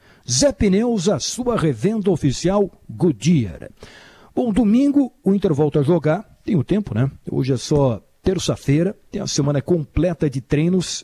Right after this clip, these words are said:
No domingo, dezoito e quinze, lá em Goiânia, tem Atlético Goianiense e Inter. Com o complemento da rodada ontem, lembrando que o Fluminense empatou contra o Atlético Mineiro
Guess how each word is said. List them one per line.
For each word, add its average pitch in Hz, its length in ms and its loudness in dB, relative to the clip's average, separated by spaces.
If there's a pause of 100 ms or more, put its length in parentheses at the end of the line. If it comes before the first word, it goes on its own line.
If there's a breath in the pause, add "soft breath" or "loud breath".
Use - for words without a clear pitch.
No 160 120 2
domingo, 160 440 0
dezoito 143 600 0
e 139 60 2
quinze, 170 340 0
lá 143 140 2
em 156 80 0
Goiânia, 151 580 2 (100)
tem 147 120 0
Atlético 151 560 -2
Goianiense 143 600 0
e - 20 4
Inter. 123 480 0 (680 soft breath)
Com 254 120 -8
o 220 40 -6
complemento 208 580 0
da 180 80 0
rodada 127 500 0
ontem, 143 420 0 (380)
lembrando 139 420 0
que - 60 -2
o 135 60 2
Fluminense 165 440 0
empatou 160 320 -2
contra 160 280 0
o 151 80 2
Atlético 151 420 0
Mineiro 185 400 2